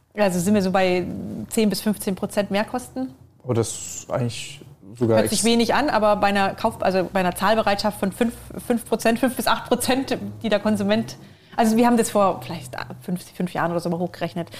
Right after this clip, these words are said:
Speaker 1: Und da
Speaker 2: Das heißt,
Speaker 1: war so
Speaker 2: ihr habt
Speaker 1: die
Speaker 2: sieben Prozent
Speaker 1: Bereitschaft
Speaker 2: Marge verloren.
Speaker 1: Ja, also so, wie gesagt, du kannst es, du kannst es eigentlich nicht so genau gegenrechnen, weil, weil da so viele Faktoren mit reinspielen, aber grundsätzlich bleibt da auf jeden Fall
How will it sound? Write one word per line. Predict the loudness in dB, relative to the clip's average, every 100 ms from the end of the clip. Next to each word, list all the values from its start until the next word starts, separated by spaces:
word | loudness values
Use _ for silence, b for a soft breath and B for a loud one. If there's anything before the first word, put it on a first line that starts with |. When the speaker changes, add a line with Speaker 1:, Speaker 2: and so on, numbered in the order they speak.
| B
Speaker 1:
Und | 2
da | 4
Speaker 2:
Das |
heißt, |
Speaker 1:
war | 4
so |
Speaker 2:
ihr |
habt | 6
Speaker 1:
die |
Speaker 2:
sieben | 6 6
Prozent | 4
Speaker 1:
Bereitschaft | 2 4
Speaker 2:
Marge | 4 4 2
verloren. | 2 2 2 -6 _ _ -2
Speaker 1:
Ja, | 2 4
also | 4 4
so, | 4 2 0 -14 -18 B B B
wie | 6
gesagt, | 6 4 2
du |
kannst | 2 2
es, | 0 -2 -10 _
du | -6
kannst | 0 2
es | 4
eigentlich | 4 4
nicht | 4
so | 4
genau | 4 4
gegenrechnen, | 2 2 2 2 2 2
weil, | 4 2 2
weil | 2
da | 4
so | 4 2
viele | 2
Faktoren | 2 -2 2 4
mit | 4 4
reinspielen, | 2 0 0 2
aber | 2 2
grundsätzlich | 4 4 2 0 -4 0
bleibt | 0 2
da | 2
auf | 2
jeden | 2 2 2
Fall | 2 2